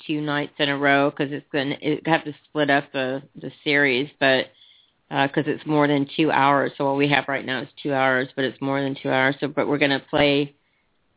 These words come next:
a, uh, the, it's like a play sort of thing or like a parable. And I'm sure whenever I'm done talking, Adam may, may or may not elaborate on that parable, but I think it's like a parable. Um, but it's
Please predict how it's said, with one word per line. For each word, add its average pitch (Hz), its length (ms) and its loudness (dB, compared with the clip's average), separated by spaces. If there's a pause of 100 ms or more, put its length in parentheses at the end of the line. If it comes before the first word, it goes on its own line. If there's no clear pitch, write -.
(200)
a, 139 640 -2 (160)
uh, 151 220 -6
the, 151 340 -2
it's - 480 -6
like 143 180 0
a 131 120 -2 (120)
play 151 440 2
sort 147 160 -4
of 143 160 -6
thing 143 360 -4
or 135 120 -4
like 139 180 -4
a 135 80 -4
parable. 143 840 0 (340)
And 143 320 -4
I'm 143 140 -6 (100)
sure 151 140 0
whenever 143 320 0
I'm 139 140 0
done 139 200 -2
talking, 139 380 -4
Adam 135 380 -4
may, 139 140 -6
may 139 260 -4
or 139 40 -4
may 139 180 -2
not 139 280 -2
elaborate 135 500 0
on 135 160 -6
that 135 240 -8
parable, 139 420 2
but 139 120 4
I 139 80 2
think 147 140 -2
it's 147 100 -4
like 143 140 -4
a 143 40 -2
parable. 139 800 0 (880)
Um, 139 580 -4 (200)
but 156 140 2
it's 151 200 0